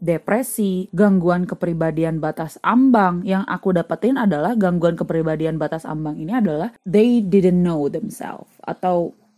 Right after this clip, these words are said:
mereka tidak recognize diri mereka seperti apa karena terlalu banyak membandingkan diri dengan orang lain yang pada dasarnya tidak satu bidang dengan dia.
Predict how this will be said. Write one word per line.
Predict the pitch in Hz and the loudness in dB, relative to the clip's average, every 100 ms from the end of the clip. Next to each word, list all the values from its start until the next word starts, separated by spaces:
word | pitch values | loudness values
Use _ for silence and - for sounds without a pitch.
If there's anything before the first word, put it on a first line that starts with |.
| _ - | _ -8
mereka | 196 190 254 233 | -4 -2 0 2
tidak | 196 139 | 2 2
recognize | 170 190 165 165 170 175 | -2 -4 -4 -4 -4 -2
diri | 190 165 165 | -2 0 -2
mereka | 156 175 | -2 -6
seperti | 180 170 175 - | -6 -8 -8 -8
apa | 147 - 226 | -10 -4 -4
karena | 269 214 175 233 | -4 -4 -2 -4
terlalu | 233 196 180 190 | -2 -2 0 0
banyak | 175 147 165 233 | 0 -2 -4 -2
membandingkan | 196 196 190 185 185 | 2 4 4 0 0
diri | 180 208 220 | 2 4 4
dengan | 196 175 | 2 0
orang | 165 165 | -4 -4
lain | 165 160 220 233 | -2 -2 2 4
yang | 202 214 233 247 | 4 2 0 -2
pada | 208 190 | 0 2
dasarnya | 180 185 214 | 2 2 2
tidak | 240 185 165 | 2 2 0
satu | 151 | -4
bidang | 170 170 160 | -2 0 0
dengan | 151 143 147 | -2 -4 -6
dia. | - - | -10 -14